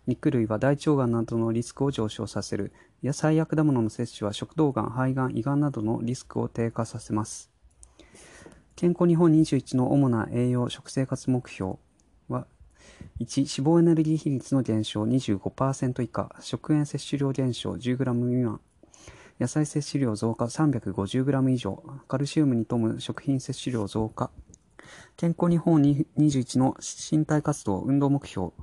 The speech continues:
は、意識的に運動を心がけている人の増加、日常生活における歩行の増加、運動習慣、習慣者の増加。寄生虫と飲食物です。次は。吸虫類は、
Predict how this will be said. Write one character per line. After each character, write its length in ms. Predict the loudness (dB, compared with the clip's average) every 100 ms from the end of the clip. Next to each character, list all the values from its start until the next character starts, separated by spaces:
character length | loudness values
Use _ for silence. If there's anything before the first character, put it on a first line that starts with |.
| -20 -20 -4
は、 200 | -4 -4 -10 -20 -10
意 60 | -10
識 260 | -10 -16
的 380 | -8 -4 -2 2
に 140 | 2
運 180 | 4 4
動 100 | 4
を 40 | 0
心 300 | -4 -2 0
が 120 | 0
け 100 | -2
て 160 | -2
い 40 | -2
る 80 | -4
人 200 | -6 -6
の 100 | -2
増 200 | -2 -2
加、 280 | -2 -4 -4
日 200 | -4 -2
常 120 | -2 0
生 160 | 0
活 220 | -2 -2
に 80 | -2
お 80 | -2
け 120 | -2
る 160 | -2 -4 -12 -20 -20 _
歩 120 | -2
行 200 | 2 4
の 100 | 4
増 200 | 2 0
加、 140 | -2 0
運 140 | 0
動 140 | 2 -2
習 220 | -2 -4
慣、 200 | -4 -6 -10
習 560 | -18 -18 -18 -18 -4 -4
慣 220 | 0 0
者 140 | 0 -2
の 180 | -2 -4
増 200 | -4 -2
加。 240 | -2 -6 -8 -20 _ -20 -20 -20 -20 _ _ _ _ _ _ _ _ -16 -16 -20 -20 -20 -16
寄 120 | -6
生 200 | 0 2
虫 240 | 2 -2 0
と 260 | 0 -2 0
飲 200 | 2 2
食 320 | 0 -4 -2
物 240 | -4 -4 -6
で 80 |
す。 120 | -8 -8
次 260 | -6 -4
は。 140 | -6 -8 -20 -20 -20 -20 -20 -20 -20 -16
吸 200 | -4 -4
虫 260 | 0 0 2
類 180 | 2 2
は、 240 | 0